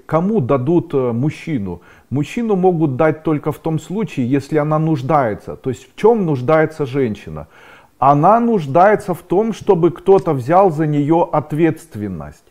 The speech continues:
Давайте еще раз скажу. Смотрите, рядом должен появиться кто-то, кто возьмет ответственность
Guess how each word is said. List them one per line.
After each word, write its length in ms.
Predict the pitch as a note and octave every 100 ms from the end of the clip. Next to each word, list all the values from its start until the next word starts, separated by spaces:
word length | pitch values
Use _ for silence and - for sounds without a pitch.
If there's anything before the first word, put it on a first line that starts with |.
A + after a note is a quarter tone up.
| -
Давайте 420 | G#2+ B2+ B2+ C3
еще 280 | A#2 - B2
раз 160 | G2+
скажу. 380 | - - C2+ A#1+ -
Смотрите, 560 | G#2+ A#2+ B2+ A2+ - C#2 - - _ _ -
рядом 640 | A#2+ F#3+ G3 C#3+ A#2 F#2
должен 340 | C3+ D#3 D3+
появиться 500 | C#3+ D3 D3 D3+ -
кто-то, 540 | C#3 - G3 A3+ A3 A2+
кто 240 | - C#3
возьмет 500 | C3+ C3+ C#3 F#3+ G3 -
ответственность 1000 | D3 - D#3+ E3+ - - C#3 B2 G#2+